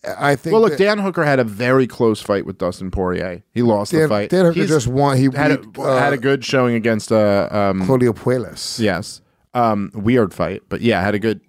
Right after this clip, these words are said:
Speaker 2: had a good showing against him. It's a good win. Um, that being said, the fights with Justin Gaethje and the fight with Charles Oliveira, he was very close to winning both of those fights.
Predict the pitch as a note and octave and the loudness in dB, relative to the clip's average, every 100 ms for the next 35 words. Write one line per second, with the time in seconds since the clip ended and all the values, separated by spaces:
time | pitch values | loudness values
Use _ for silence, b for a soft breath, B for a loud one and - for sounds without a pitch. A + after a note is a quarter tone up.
0 | - A2 G#2 A2 G2+ A2+ G#2 G#2 G#2 F#2+ | -8 -4 -2 -2 -2 -2 0 0 -2 -2
1 | G#2 G2+ b b G3+ G3 A#2 C#3+ C3 A#2 | -6 -8 b b 0 0 2 2 4 2
2 | A#2+ C3+ D3 _ _ _ _ - C#3+ C3+ | 0 -2 -6 _ _ _ _ -2 0 0
3 | G#2 _ - E3 D3+ E3+ D3 - C#3 D3 | -6 _ -2 0 0 0 -2 0 2 2
4 | D3+ - _ G#2+ C3 - - C3+ D#3 D#3+ | 0 -8 _ 0 0 0 0 2 2 -2
5 | - B2+ C3+ - _ _ A2 B2+ B2 - | -2 2 2 0 _ _ -2 0 0 -2
6 | A#2 G#2+ A#2 A2 - F#2 F2 - _ C3 | -2 2 2 0 -2 -4 -6 -16 _ -2
7 | C3+ C3 - D#3 C#3 D3 - D3 D3 C#3 | 0 -2 0 0 0 -4 0 2 2 2
8 | C#3 B2 D3 E3+ C3+ b b A2+ F#3 F#3+ | 2 2 2 2 2 b b -2 2 2
9 | C#3+ B2 C3 F#3 F3+ E3+ D#3 C#3 D#3 C3+ | 2 -2 -4 -2 2 4 2 2 2 2
10 | - B2+ C#3+ C3 G#2+ G#2 C#3 - C#3 G#2+ | 0 0 2 2 0 0 0 2 0 2
11 | G#2 E2+ - C3 G2+ - - | 0 0 0 0 0 -4 -18